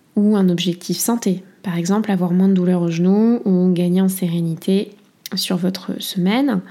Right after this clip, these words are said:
et pas arriver en week-end complètement, euh, anxieux.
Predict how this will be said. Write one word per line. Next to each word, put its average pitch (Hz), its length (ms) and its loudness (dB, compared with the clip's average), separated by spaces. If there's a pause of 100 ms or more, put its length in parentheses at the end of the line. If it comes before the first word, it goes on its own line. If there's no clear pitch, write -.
(640)
et 190 120 0
pas 196 160 -2
arriver 190 300 2
en 190 80 4
week-end 180 400 0
complètement, 190 640 0
euh, 175 120 -2 (300)
anxieux. 196 640 0